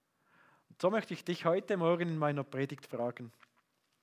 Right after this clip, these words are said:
gibt es Dinge in der Bibel, die du einfach nicht glauben kannst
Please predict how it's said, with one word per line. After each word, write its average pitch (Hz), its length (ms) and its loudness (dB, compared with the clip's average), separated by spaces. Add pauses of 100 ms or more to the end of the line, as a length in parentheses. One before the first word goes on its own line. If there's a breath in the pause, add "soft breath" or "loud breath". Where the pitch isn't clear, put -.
(1160)
gibt - 220 -8
es 214 140 -2
Dinge 202 480 2
in 135 120 -16
der 131 100 -4
Bibel, 175 320 -2
die 139 100 -6
du 135 140 -2
einfach 165 260 -2
nicht 156 220 -6
glauben 135 420 0
kannst - 560 -10